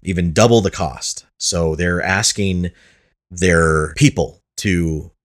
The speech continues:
conserve energy and make sure that they turn things off. They're putting more restrictions on their public of what they can use and when they can use things. If you don't know this, listeners,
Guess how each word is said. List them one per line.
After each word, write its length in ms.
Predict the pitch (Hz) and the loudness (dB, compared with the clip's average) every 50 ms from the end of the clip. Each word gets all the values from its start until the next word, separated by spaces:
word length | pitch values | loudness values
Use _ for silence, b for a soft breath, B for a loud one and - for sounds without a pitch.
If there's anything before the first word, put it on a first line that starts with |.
| _ _ | _ _
conserve 460 | - - 95 90 - - 120 117 117 107 | -14 -10 -8 -6 -4 0 0 0 2 2
energy 500 | 104 101 95 87 80 87 87 87 85 69 | 2 0 0 -2 -2 -2 -2 -2 -2 -2
and 220 | 76 85 82 82 | -4 -4 -4 -2
make 120 | 85 85 | -2 -2
sure 200 | - - - 90 | -4 -4 -4 -4
that 100 | 78 71 | -6 -6
they 80 | 76 82 | -8 -10
turn 300 | 78 - - 90 87 80 | -10 -8 -6 -6 -6 -6
things 260 | 80 82 78 80 90 | -6 -8 -10 -6 -4
off. 300 | 101 101 101 98 92 - | -2 -2 -2 -2 -4 -4
They're 100 | - 85 | -8 -8
putting 240 | - - 87 87 82 | -6 -4 -4 -2 -2
more 160 | 82 82 80 | -2 -2 -2
restrictions 560 | 78 78 - - - 85 82 - - 85 80 | -4 -4 -6 -6 -6 -6 -6 -6 -6 -6 -6
on 80 | 82 76 | -8 -8
their 80 | 78 80 | -10 -10
public 400 | - - 101 90 95 95 - - | -6 -4 -4 -2 -2 -4 -4 -6
of 160 | 87 76 73 | -8 -6 -6
what 160 | 87 82 - | -6 -8 -8
they 80 | 80 76 | -10 -12
can 180 | - 85 82 | -8 -6 -4
use 320 | 90 110 120 117 117 104 98 | -2 0 2 2 0 0 0
and 140 | 95 104 | 0 2
when 100 | 143 151 | 2 4
they 120 | 143 131 110 | 4 2 0
can 180 | - 110 104 | -2 -2 -2
use 220 | 104 104 104 - - | -2 -2 -2 -2 -2
things. 280 | - 101 95 95 90 - B B B B B | -2 -2 -2 -4 -6 -8 B B B B B
If 100 | B 87 | B -4
you 80 | 92 98 | -2 0
don't 120 | 95 87 | 0 0
know 100 | 87 90 | -2 -2
this, 160 | 82 85 - - | -2 -2 -4 -4
listeners, 420 | 87 82 - 87 82 76 76 - | -4 -4 -2 -4 -4 -6 -6 -8